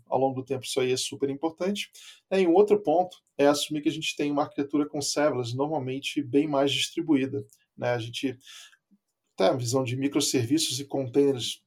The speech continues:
também tem um problema parecido, né? Você passa a ter muito mais componente pra monitorar e, de repente, a tua requisição do teu cliente final passa por muito mais pontos de contato.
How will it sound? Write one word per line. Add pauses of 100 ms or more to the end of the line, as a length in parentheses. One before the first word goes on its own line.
(120)
também
tem
um
problema
parecido,
né? (400)
Você
passa
a
ter
muito
mais
componente
pra
monitorar
e,
de
repente,
a
tua
requisição
do
teu
cliente
final (460)
passa
por
muito
mais
pontos
de
contato.